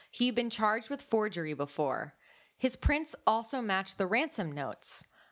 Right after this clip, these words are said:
According to residents of the Bellevue Avenue apartments where he lived,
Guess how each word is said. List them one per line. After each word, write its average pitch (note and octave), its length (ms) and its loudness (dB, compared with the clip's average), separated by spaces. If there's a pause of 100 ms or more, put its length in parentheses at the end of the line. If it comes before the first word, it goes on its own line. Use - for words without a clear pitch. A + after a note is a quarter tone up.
According D#4 540 2
to D4+ 100 -2
residents F#3 560 0
of E3+ 160 0
the F3+ 80 2
Bellevue F#3+ 600 2
Avenue F#3 400 0
apartments E3+ 680 0
where D3+ 160 2
he A#3 160 -2
lived, D3 440 0